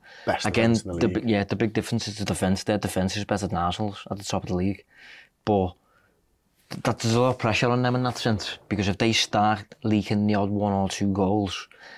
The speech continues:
Speaker 2: and they haven't got the attack to bail them out, like Liverpool have potentially,
Speaker 1: Mm-hmm.
Speaker 2: uh, that could be a problem. So I, I know what you're saying, but I think Newcastle, I mean, they've got the best goal difference as well, to be fair to them. But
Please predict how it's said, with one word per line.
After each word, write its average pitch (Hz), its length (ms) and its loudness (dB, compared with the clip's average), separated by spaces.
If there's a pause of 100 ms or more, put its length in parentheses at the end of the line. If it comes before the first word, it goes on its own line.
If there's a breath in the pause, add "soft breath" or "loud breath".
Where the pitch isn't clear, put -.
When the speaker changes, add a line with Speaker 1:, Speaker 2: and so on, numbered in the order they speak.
(160 loud breath)
Speaker 2:
and 98 160 2
they 98 40 2
haven't 95 260 0
got 95 160 -2
the 92 120 0
attack 87 320 -4
to - 100 -4
bail 98 260 0
them 90 100 0
out, 95 280 -2 (480 soft breath)
like 98 200 0
Liverpool 98 480 0
have 98 320 -2
potentially, 101 540 -2 (160)
Speaker 1:
Mm-hmm. 104 220 -2 (300)
Speaker 2:
uh, 95 340 2
that 110 140 0
could 104 140 -2
be 110 100 4
a 98 60 2
problem. 101 340 -2
So 95 280 -2 (560 soft breath)
I, 95 140 0
I - 120 4
know 117 80 4
what 120 80 2
you're 113 60 2
saying, 104 320 0
but 101 80 2
I 98 40 -2
think 104 200 -2
Newcastle, 101 680 -2 (580)
I 107 60 0
mean, 107 100 4
they've 113 100 2
got - 140 -4
the - 60 -12
best 95 180 -2
goal 101 160 -2
difference 120 240 -8
as 110 60 -6
well, 104 120 -2
to 101 60 -6
be 117 100 -6
fair 120 200 0
to 120 180 -2
them. 98 100 -2
But 95 100 0